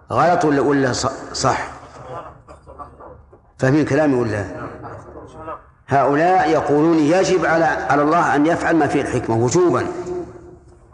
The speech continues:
هذا غلط، غلط من وجه وصحيح من وجه. فإن، فإن أرادوا بذلك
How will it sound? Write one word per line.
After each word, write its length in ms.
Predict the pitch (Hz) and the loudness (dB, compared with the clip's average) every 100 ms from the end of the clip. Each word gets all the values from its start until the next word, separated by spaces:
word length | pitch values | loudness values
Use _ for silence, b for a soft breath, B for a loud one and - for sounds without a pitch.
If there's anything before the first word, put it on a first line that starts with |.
| - _ - - - - - - - - - - - - | -20 _ -20 -20 -20 -20 -20 -20 -20 -20 -20 -20 -20 -4
هذا 280 | 143 165 180 127 - - - | 0 2 2 0 -2 -6 -6
غلط، 360 | 143 147 82 - - - - - - - _ _ _ 143 | 0 0 0 -6 -10 -14 -16 -18 -20 -20 _ _ _ 0
غلط 260 | 175 170 | 2 2
من 180 | 147 135 | 2 2
وجه 280 | 139 170 - - - | 2 0 -2 -8 -2
وصحيح 420 | 135 135 127 170 | 0 0 0 0
من 180 | 135 123 | 0 0
وجه. 200 | 107 - - - - - - - - - _ _ _ - - - B B B B B | -2 -4 -10 -18 -20 -20 -20 -20 -20 -20 _ _ _ -20 -20 -20 B B B B B
فإن، 380 | 147 170 175 170 135 151 - | 0 4 4 2 0 0 -2
فإن 280 | - 156 160 | -2 0 2
أرادوا 320 | 151 180 170 | 2 2 2
بذلك 800 | 147 139 117 101 - - - - | 2 4 2 0 -4 -8 -10 -12